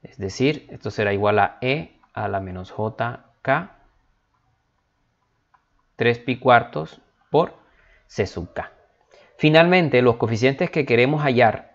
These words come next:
es decir, los coeficientes correspondientes a la señal X, serán iguales a la suma de A sub k más B sub k,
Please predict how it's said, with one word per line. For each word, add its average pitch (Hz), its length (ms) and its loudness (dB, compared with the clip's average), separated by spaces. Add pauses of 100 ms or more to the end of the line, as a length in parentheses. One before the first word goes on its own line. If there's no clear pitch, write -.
es 113 120 -8
decir, 113 360 -2
los 101 160 -4
coeficientes 113 920 -4 (880)
correspondientes 110 760 -2
a 104 60 -2
la 98 120 -4
señal 104 340 0
X, 143 500 -6 (1120)
serán 131 340 4
iguales 139 360 8
a 147 100 2
la 117 140 6
suma 117 340 0
de 95 240 0
A 131 140 2
sub 160 280 -6
k 156 440 0 (840)
más 135 560 -2 (1000)
B 98 140 -4
sub 98 240 -10
k, 151 240 -6